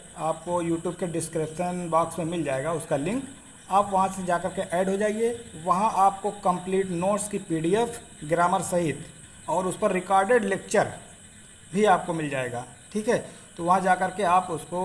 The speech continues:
जो है अपनी तैयारी में मज़ीद इजाफा कर सकते हैं। इसके अलावा जो सुपर फिफ्टी क्लास आज से शुरू हो रही है, तकरीबन छः वीडियो के बाद इसका, इसके जितने भी सवाल, लगभग चार सौ से ज़्यादा सवालात होंगे,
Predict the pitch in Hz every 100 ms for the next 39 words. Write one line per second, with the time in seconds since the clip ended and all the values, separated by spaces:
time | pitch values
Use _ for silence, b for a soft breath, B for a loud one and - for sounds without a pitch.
0 | 185 156 147 160 160 170 165 156 156 147
1 | 175 175 143 170 180 143 139 139 202 -
2 | 190 - 120 - 113 113 - B B -
3 | 208 - 240 220 226 226 - 208 196 202
4 | 214 196 190 190 190 185 196 190 196 160
5 | 151 147 170 170 160 175 196 - - 214
6 | 175 165 180 175 170 165 196 196 233 233
7 | B B B B - - 202 - 233 214
8 | 214 208 156 170 - 190 180 214 226 208
9 | - 151 165 180 160 170 170 170 175 170
10 | 180 175 180 160 156 170 175 151 147 151
11 | 143 139 160 147 240